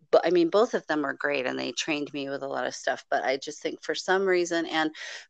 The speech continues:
who knows, she probably had some foreknowledge that it was best for me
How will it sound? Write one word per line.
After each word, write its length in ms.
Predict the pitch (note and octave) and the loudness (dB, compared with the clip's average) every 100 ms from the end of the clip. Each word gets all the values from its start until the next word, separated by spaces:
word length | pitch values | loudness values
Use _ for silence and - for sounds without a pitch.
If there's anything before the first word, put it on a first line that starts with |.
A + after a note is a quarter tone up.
| - | 0
who 140 | G3+ | 4
knows, 580 | F#3+ D#3 D3+ A#3+ C#4+ - - | 6 6 6 4 0 -4 -2
she 300 | - E3 E3 | 2 4 4
probably 440 | F3+ D#3+ D#3 D3+ | 4 4 4 2
had 220 | D3+ C#3+ | 4 2
some 180 | - D#3 | 0 -6
foreknowledge 720 | D3+ D#3 C#3+ D3 D3 D3 - | 0 0 2 0 0 -2 -4
that 180 | - C#3+ | -2 -2
it 80 | C#3 | 0
was 160 | B2 C3 | -2 -2
best 380 | - C#3 - - | 0 0 -2 -8
for 180 | C#3+ | -8
me 240 | C#3 C#3 | -6 -6